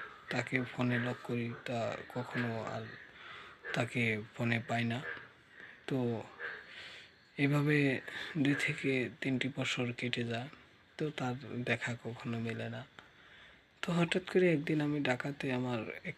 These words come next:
কাজে চলে যাই। তো ওই সময় যে হঠাৎ করে আমি এক অফিসের সামনে সেই আমার ভালোবাসার মানুষটিকে দেখতে পাই। তো তার সাথে একটি লোক রয়েছে।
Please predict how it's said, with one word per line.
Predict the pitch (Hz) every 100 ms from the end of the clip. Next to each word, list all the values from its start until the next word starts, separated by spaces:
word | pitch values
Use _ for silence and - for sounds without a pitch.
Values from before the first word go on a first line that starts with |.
| -
কাজে | 131 127 123
চলে | 123 120 117
যাই। | 110 110 - - - - - - -
তো | -
ওই | 156
সময় | 151 160 156 151
যে | 147 143 185 - - - -
হঠাৎ | - 156 165 160
করে | - 151 139
আমি | 131 131
এক | 131 131
অফিসের | 123 127 -
সামনে | - - 131 117 139 - - - - - -
সেই | - - 165 151 139 120 110 101 - - -
আমার | 143 127 117 110
ভালোবাসার | 113 123 123 123 - 120
মানুষটিকে | 120 117 - 139 - 143 - - - 127
দেখতে | 120 - 123 -
পাই। | 110 156 - - - - -
তো | - 180
তার | 175
সাথে | 175 180 190
একটি | 170 - 180 165 -
লোক | 147 135 139 -
রয়েছে। | 127 131 - 170